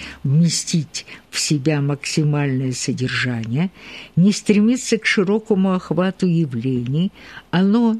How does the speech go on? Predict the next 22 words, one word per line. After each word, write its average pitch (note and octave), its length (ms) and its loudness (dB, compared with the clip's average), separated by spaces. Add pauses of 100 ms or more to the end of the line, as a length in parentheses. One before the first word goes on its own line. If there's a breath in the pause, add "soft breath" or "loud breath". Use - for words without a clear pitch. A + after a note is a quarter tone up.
не G3 260 4
живописует F3 1120 0 (260)
и G#3+ 320 2 (140)
не C#3 220 2
анализирует. F#3+ 1040 -2 (640 loud breath)
Фраза D3+ 480 2
Пушкина C#3 600 -2
стремится C3+ 760 -2
выделить B2+ 840 -2
и C3 40 2
очертить - 760 -4
в - 100 -12
предмете C#3+ 840 0 (340 loud breath)
главное D#3+ 720 2
и C3+ 80 0
существенное, C#3+ 1120 -2 (340 loud breath)
оставляя F#3 800 2
за F3 160 -2
своими F3 580 2
пределами, C#3+ 1040 -2
перенося E3+ 800 0
в - 80 -16